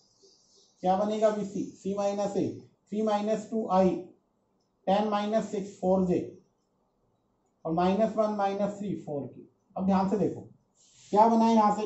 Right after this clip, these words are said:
एबी vector is equals to बीसी vector बन गया। यहाँ से एबी और बीसी vector क्या बन गए? दोनों same result बन गए। So अगर आप यहाँ से ये लिख सकते हो, देखो, अगर दो vector parallel है,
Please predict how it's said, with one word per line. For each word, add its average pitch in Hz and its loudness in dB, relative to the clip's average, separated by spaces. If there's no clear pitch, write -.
एबी 196 2
vector 226 2
is 185 -2
equals 220 2
to 220 -2
बीसी 190 0
vector - -4
बन 180 0
गया। 226 4
यहाँ 226 2
से 202 -2
एबी 185 4
और 220 8
बीसी 214 -4
vector 214 0
क्या 220 0
बन 226 0
गए? 214 6
दोनों 196 6
same 214 4
result 202 6
बन 180 4
गए। 131 0
So 220 0
अगर 208 4
आप 190 2
यहाँ 208 2
से 233 -4
ये 220 2
लिख 220 -2
सकते 202 -4
हो, 202 -4
देखो, 208 -2
अगर 185 0
दो 214 4
vector 214 0
parallel 190 2
है, 135 -2